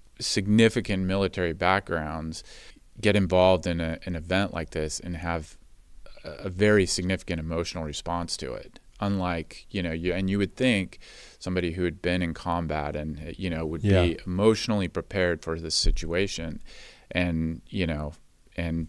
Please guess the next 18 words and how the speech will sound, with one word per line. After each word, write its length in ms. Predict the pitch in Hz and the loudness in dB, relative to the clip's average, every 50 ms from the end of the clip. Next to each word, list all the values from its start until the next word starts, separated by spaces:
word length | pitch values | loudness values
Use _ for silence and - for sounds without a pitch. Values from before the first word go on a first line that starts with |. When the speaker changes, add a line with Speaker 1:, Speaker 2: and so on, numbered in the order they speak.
| - - - | -8 -6 -4
Speaker 1:
to 100 | 98 85 | -4 -2
be, 540 | - 92 90 87 85 85 85 82 82 82 - - - - - - - - - - - _ _ - - - | 0 0 0 2 2 2 2 2 0 -2 -4 -10 -20 -20 -20 -20 -20 -20 -20 -20 -20 _ _ -20 -18 -6
it, 320 | - 90 82 - - - - - - - - _ - - | -2 0 0 0 -2 -8 -20 -20 -20 -20 -20 _ -8 -2
that's 400 | - 92 92 - - - - - - - | 2 2 2 2 0 -2 -4 -6 -4 -4
the 80 | 95 | -4
kind 240 | - - 107 107 101 | -2 2 4 4 4
of 80 | 87 90 | 4 2
effect 420 | 82 - - 101 87 82 - - | 0 2 4 4 4 4 2 -4
it 80 | 73 - | -8 -6
can 100 | 78 76 | -6 -4
have 300 | 78 95 95 85 78 73 | 0 2 2 2 2 0
on, 220 | 76 78 76 - - - | -2 -4 -6 -8 -10 -8
on 100 | 87 78 | -8 -6
an 140 | 76 76 76 | -4 -4 -4
individual, 680 | 73 73 71 73 - 69 67 - - 69 67 69 - 71 | -4 -4 -6 -6 -6 -6 -6 -6 -6 -8 -8 -8 -8 -8
is 400 | 71 69 71 - - - - - - - - - - - - _ _ - - | -8 -8 -8 -6 -6 -8 -8 -10 -14 -20 -20 -20 -20 -20 -20 _ _ -4 -2
it's 200 | 90 92 - - | 0 0 2 2
significant. 640 | - - 90 101 113 139 - - - - - | 2 2 2 2 0 0 0 -4 -10 -10 -10